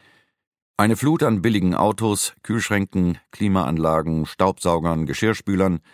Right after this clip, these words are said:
Waschmaschinen, Telefonen, Fernsehern und Computern veränderte das Alltagsleben so sehr, dass es fast nicht mehr wiederzuerkennen war.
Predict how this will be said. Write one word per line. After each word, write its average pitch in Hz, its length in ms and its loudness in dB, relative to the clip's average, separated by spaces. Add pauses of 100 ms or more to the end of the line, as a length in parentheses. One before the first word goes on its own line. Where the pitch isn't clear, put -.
(300)
Waschmaschinen, 104 960 0
Telefonen, 95 720 0
Fernsehern 85 580 0
und 76 180 -4
Computern 92 600 -2 (580)
veränderte 135 540 0
das 101 180 -2
Alltagsleben 78 720 -2
so 107 220 0
sehr, 92 340 0 (460)
dass 92 140 -6
es 85 120 -6
fast - 320 -6
nicht - 180 -6
mehr 104 140 -2
wiederzuerkennen 65 720 -6
war. 57 220 -10